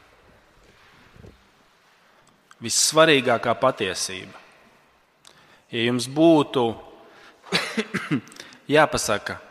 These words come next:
kas ir vissvarīgākā patiesība, ko cilvēks šajā pasaulē var zināt? Jūs sakat, nu tā nevar, nu kur te...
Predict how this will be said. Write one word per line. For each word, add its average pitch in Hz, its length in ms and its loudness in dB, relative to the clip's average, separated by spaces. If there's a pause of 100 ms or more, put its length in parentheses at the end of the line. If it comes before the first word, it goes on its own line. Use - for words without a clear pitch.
(280)
kas 202 180 2
ir 139 120 2
vissvarīgākā 131 1000 4 (100)
patiesība, 117 640 0
ko 113 140 -2
cilvēks 131 580 2
šajā 101 160 -4
pasaulē 107 500 -2
var 107 140 -4
zināt? 107 500 -4 (3250)
Jūs 127 100 -4
sakat, 131 180 -2
nu 160 120 2
tā 151 200 4
nevar, 110 240 2
nu 123 140 -8
kur 131 160 -4
te... 127 220 -10